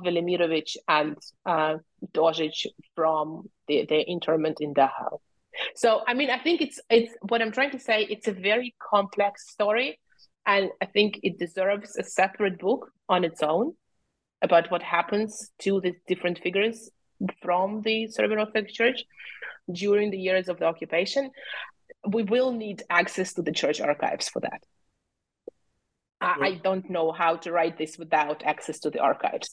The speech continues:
Speaker 1: So what I had in the book, I think, is just a sort of scratching the surface of it, demonstrating the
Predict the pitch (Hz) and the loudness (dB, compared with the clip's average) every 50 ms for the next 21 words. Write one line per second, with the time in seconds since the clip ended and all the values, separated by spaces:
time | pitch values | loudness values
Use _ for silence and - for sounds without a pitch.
0 | - - - 156 147 151 147 160 - - 160 156 - 175 170 175 180 175 175 156 | -8 -2 0 2 2 2 0 -2 -4 -4 -4 -2 -2 -2 0 0 0 0 0 2
1 | 151 139 139 - - - _ _ _ - 175 156 151 151 147 147 147 143 - - | 0 0 -2 -6 -14 -20 _ _ _ 0 2 2 2 2 4 4 4 4 4 -2
2 | - - - 156 156 151 - - - - - - - - - _ - 160 151 156 | -6 2 4 4 4 4 0 -6 -2 2 2 2 2 2 -2 _ 4 4 4 4
3 | - _ _ - - - - - - - - - 196 180 175 - - - 190 175 | 0 _ _ -4 0 0 2 2 0 -4 0 2 2 2 2 2 0 0 0 0
4 | 156 147 - - - 165 160 160 - - 151 - - - 165 160 156 147 - - | 0 -2 -4 0 2 2 2 2 0 -4 -6 -4 0 2 2 4 4 2 -2 -2
5 | - - - _ _ - - - - - _ - 190 175 175 175 175 170 - - | -8 -12 -14 _ _ -20 -20 -20 -20 -18 _ 2 2 4 4 4 0 -4 -4 -2
6 | - 175 160 160 160 - 165 160 160 151 147 156 151 143 143 - | 2 2 4 2 2 0 -2 -2 -2 0 2 2 2 2 0 -2